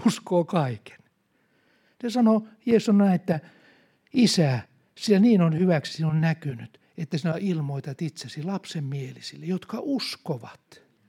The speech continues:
Ja jos tekin otatte vastaan tämän mun sanan, otatte siitä sen kokonaiskuvan, mitä mä nyt yritän sanoa, niin, niin, ö, mä olen tosi iloinen siitä.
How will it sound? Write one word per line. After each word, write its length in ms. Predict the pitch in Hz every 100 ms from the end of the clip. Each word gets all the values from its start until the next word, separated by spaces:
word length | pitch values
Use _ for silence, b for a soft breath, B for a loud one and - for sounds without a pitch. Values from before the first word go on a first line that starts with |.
| b b b b b
Ja 60 | 208
jos 140 | 214
tekin 280 | 285 262 254
otatte 380 | 254 220 240 226
vastaan 420 | 233 - 190 170
tämän 140 | 180
mun 140 | 185 180
sanan, 300 | 208 175 180
otatte 340 | 208 220 214
siitä 280 | 220 202 208
sen 300 | - 226 214
kokonaiskuvan, 960 | 277 277 233 196 165 - 233 196 165
mitä 180 | 151 160
mä 100 | 156
nyt 140 | 156 180
yritän 300 | 156 151 139
sanoa, 440 | 170 143 139 139 - B B B
niin, 260 | 190 185 180 B B -
niin, 380 | 202 190 185 b b b b _ -
ö, 140 | - - - -
mä 220 | - 196
olen 220 | 190 202 -
tosi 360 | 262 226 214
iloinen 360 | 185 156 147 131
siitä. 380 | 143 127 -